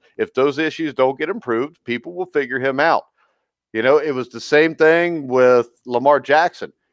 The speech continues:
I remember last year when I'd tell you guys I didn't think Lamar Jackson was that great.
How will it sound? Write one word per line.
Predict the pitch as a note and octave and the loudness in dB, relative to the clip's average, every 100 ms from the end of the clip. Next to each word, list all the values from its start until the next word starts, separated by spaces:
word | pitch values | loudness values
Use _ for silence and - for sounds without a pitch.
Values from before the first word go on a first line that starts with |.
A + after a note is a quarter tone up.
| - | -6
I | G2+ | -2
remember | B2+ C#3+ C#3+ | 0 0 0
last | C#3+ E3+ D#3 C#3+ | 2 2 0 -2
year | B2 | -2
when | G#2+ G#2 | -2 -2
I'd | G2 | -4
tell | - G#2+ | -4 -4
you | B2 B2 | -4 -4
guys | A#2+ B2+ A#2+ | 0 0 2
I | B2+ | 0
didn't | C#3 C3 | 0 -4
think | C3+ | -8
Lamar | C3 C3 C3+ | -6 -4 -2
Jackson | A#2 B2 C3+ | 0 -2 -2
was | D3+ | -6
that | C3 D3+ B2 | 0 0 0
great. | D3 F3+ | -2 -2